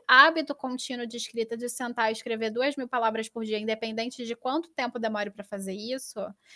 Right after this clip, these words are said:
eu acho que é isso que facilita a produção do King do jeito que é. Não acho que é só o estilo arquiteto, não. Eu acho que é muito essa coisa de,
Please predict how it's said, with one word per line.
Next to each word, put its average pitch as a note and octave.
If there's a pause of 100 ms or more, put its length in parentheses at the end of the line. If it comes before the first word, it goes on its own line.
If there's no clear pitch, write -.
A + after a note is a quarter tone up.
(180)
eu A#3
acho C#4
que - (120)
é C4+
isso D#4
que E4
facilita C4+
a -
produção B3
do A#3
King B3+
do C4
jeito B3
que -
é. G3+ (340)
Não B3+
acho C#4+
que D#4
é D4+
só D4+
o C4+
estilo C4+
arquiteto, A#3
não. G#3+ (120)
Eu A#3
acho A#3+
que B3+
é -
muito C4
essa C4+
coisa B3+
de, A3+